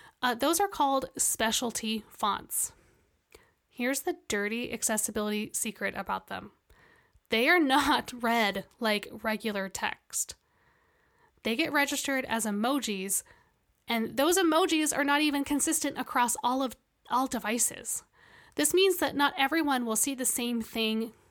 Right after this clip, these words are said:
that you do, and using them can even make your content inaccessible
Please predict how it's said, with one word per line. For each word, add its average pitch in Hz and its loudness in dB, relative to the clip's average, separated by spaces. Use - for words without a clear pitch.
that 269 -6
you 254 2
do, 214 -4
and 269 0
using 302 2
them 254 -2
can 277 -2
even 262 0
make 247 -4
your 226 -4
content 247 -2
inaccessible 269 -2